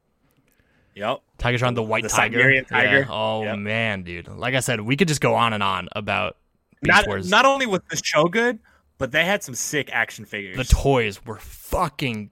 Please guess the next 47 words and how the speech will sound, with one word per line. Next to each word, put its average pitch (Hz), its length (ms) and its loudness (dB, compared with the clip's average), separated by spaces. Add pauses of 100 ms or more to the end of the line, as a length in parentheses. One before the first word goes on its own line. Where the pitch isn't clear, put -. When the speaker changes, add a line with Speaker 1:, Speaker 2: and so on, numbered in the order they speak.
Speaker 2:
great. 120 460 -2
And 117 100 -4
I 110 40 -6
think 143 180 -4
that's 139 140 2
what 120 100 -6
sealed 123 280 -4
the 113 80 -6
deal 120 160 0
Speaker 1:
Yep. 120 100 -2
Speaker 2:
for, - 80 -6
like, 104 220 -6
being 117 200 -4
one 113 120 -2
of 113 40 -4
my 107 100 -2
favorite 107 260 -8
shows 107 220 -6
of 107 80 -8
all 98 140 -6
time, 92 320 -8
is 92 120 -16
the, 110 120 -10
the 98 200 -16
toys 123 260 -2
Speaker 1:
Yep. 123 120 2
Speaker 2:
were 110 80 -6
just 107 200 -8
so 107 400 -6
good. 92 380 -14 (840)
Speaker 1:
They 117 100 -8
were. 104 260 -10
They 123 100 -8
were 127 120 0
perfect. - 720 -8
They 110 80 -8
were 107 80 -6
perfect 120 400 -4
action 104 260 -4
figures. 71 420 -16
Like, 101 220 -6 (640)
they, 127 220 0 (380)
every 135 180 4
action 127 260 0
figure 117 180 4
obviously 107 280 -4
came 107 500 -4